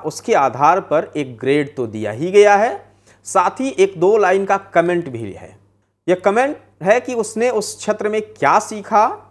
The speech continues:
कितना सीखा। तो ये जो ब्यौरा है, यह विवरण है, ये सतत और व्यापक मूल्यांकन की खासियत है जो परंपरागत प्रणाली में नहीं है। यानी सतत और व्यापक मूल्यांकन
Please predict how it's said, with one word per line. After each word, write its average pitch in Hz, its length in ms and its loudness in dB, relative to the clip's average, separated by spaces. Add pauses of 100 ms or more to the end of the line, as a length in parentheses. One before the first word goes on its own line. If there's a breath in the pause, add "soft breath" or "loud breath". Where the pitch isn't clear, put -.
(480)
कितना 226 320 2
सीखा। - 460 -10 (960 soft breath)
तो 262 60 -4
ये 262 200 0
जो 277 200 0
ब्यौरा 160 480 4
है, 139 420 -4
यह 170 100 0
विवरण 156 580 2
है, 143 460 -4 (140)
ये 165 60 -4
सतत 196 420 -6
और 190 120 0
व्यापक 131 580 -4 (180)
मूल्यांकन 139 800 -2
की - 400 -10
खासियत 135 640 -4
है 127 300 -4 (220 soft breath)
जो 160 440 0 (580)
परंपरागत 180 600 2
प्रणाली 123 460 -6
में 185 400 -6
नहीं 131 340 -6
है। 85 240 -20 (480 soft breath)
यानी 196 140 2
सतत 233 360 0
और 277 120 2
व्यापक 185 400 0
मूल्यांकन 165 720 -4